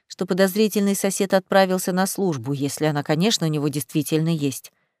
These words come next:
С облегчением выдохнув, я отправилась в сторону трактира, чтобы спокойно поработать,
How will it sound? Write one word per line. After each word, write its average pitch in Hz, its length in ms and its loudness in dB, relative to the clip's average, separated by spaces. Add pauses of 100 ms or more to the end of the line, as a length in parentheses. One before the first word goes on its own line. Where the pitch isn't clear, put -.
(340)
С - 120 -6
облегчением 226 640 2
выдохнув, 220 480 2
я 240 160 6
отправилась 214 560 2
в - 80 -12
сторону 208 400 0
трактира, 233 560 2 (260)
чтобы 220 240 -2
спокойно 226 460 0
поработать, 185 600 2